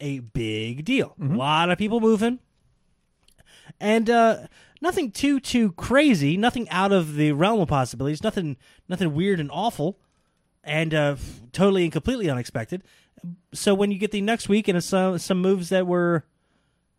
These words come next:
Speaker 1: good with more ramifications, I kinda dug it.
Speaker 2: Yeah.
Speaker 1: 'Cause they had the whole, like, kind of splitting of Bayley and Sasha.
Speaker 2: <laughs> To catch a Nate.
Speaker 1: <laughs> It's not hard. It's cookies. Just leave some cookies in.
Speaker 2: Nate Asian Island.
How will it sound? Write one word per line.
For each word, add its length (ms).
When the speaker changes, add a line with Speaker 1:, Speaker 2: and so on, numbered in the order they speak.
Speaker 1:
good 340
with 340
more 380
ramifications, 640
I 80
kinda 200
dug 240
it. 140
Speaker 2:
Yeah. 100
Speaker 1:
'Cause 140
they 280
had 160
the 100
whole, 160
like, 220
kind 220
of 180
splitting 460
of 380
Bayley 260
and 100
Sasha. 460
Speaker 2:
<laughs> 140
To 140
catch 380
a 60
Nate. 460
Speaker 1:
<laughs> 40
It's 280
not 140
hard. 220
It's 280
cookies. 460
Just 240
leave 140
some 120
cookies 340
in. 40
Speaker 2:
Nate 140
Asian 380
Island. 640